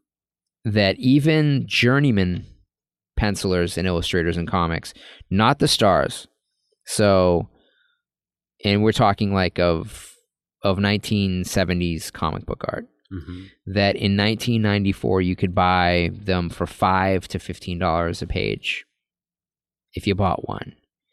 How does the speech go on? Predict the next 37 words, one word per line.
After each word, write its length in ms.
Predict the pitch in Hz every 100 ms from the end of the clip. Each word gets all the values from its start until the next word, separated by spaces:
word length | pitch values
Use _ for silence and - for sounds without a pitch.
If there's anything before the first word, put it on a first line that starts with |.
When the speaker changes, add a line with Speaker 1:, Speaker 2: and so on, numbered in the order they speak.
| _ _
Speaker 1:
And 140 | - 98
if 140 | -
you 100 | 95
bought 240 | 92 90 -
multiples, 640 | 101 101 95 85 85 -
you 80 | 90
could 120 | -
get 200 | 107 -
them 120 | 92
for 160 | 90 90
as 140 | 92
little 300 | 87 87 85
as 80 | -
two 180 | - 87
to 60 |
three 160 | 85 87
dollars 320 | 50 50 110
a 40 | 120
page. 440 | - - - -
Stacks. 720 | - - 123 98 - - - - _ _ _
Speaker 2:
Hmm. 100 | 131
Speaker 1:
You 60 | 117
could 120 | 120
buy 140 | 101
stacks 640 | 90 - - 139 110 95 113
of 80 |
original 280 | 92 101 101
comic 300 | 92 95 92
book 180 | - -
art. 200 | 50 - _ _ - - _ -
And 400 | 117 113 113 113
maybe 220 | 131 156
you 100 | 156
weren't 200 | 139 139
gonna 140 | 120
get, 340 | 101 110 110 -
like, 460 | 107 95 90 -